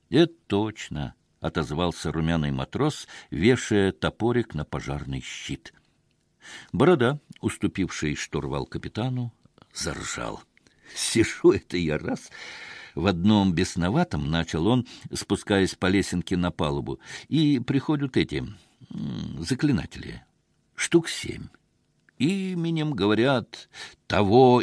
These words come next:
Иисуса, которого Павел проповедует,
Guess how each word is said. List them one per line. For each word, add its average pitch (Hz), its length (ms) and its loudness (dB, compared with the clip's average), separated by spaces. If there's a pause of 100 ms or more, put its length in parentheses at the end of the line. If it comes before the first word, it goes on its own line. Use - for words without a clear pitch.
Иисуса, 98 840 -2
которого 107 520 0
Павел 123 560 4
проповедует, 127 920 0